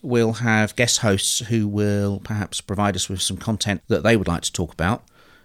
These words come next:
And hopefully we'll also find some hosts that would perhaps give us some feedback on events,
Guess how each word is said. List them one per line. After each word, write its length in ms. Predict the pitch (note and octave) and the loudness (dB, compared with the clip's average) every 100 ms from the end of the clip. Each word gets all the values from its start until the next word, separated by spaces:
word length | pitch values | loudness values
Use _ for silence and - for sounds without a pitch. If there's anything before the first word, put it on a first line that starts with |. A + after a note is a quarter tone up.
| _ - | _ 2
And 180 | B2 A#2 | 4 6
hopefully 440 | F3 G3 B2 G#2 | 4 4 2 4
we'll 140 | A2+ | 4
also 260 | C3 B2+ A#2 | 2 4 2
find 280 | - A#2 A2 | 4 2 2
some 160 | - G#2 | 0 2
hosts 340 | A2+ G#2 - | 2 2 2
that 160 | A#2 - | 0 0
would 160 | A2+ - | -2 0
perhaps 340 | A2+ A#2 - | -2 -2 -2
give 120 | - G#2+ | -4 -2
us 80 | - | 0
some 100 | A2+ | 0
feedback 520 | C#3 B2 A#2 A2 - | 2 2 2 0 2
on 460 | A2 G#2+ G#2+ G#2+ G#2 | 2 4 2 0 0
events, 560 | A#2 C#3+ F#2 - - | 2 2 2 0 -2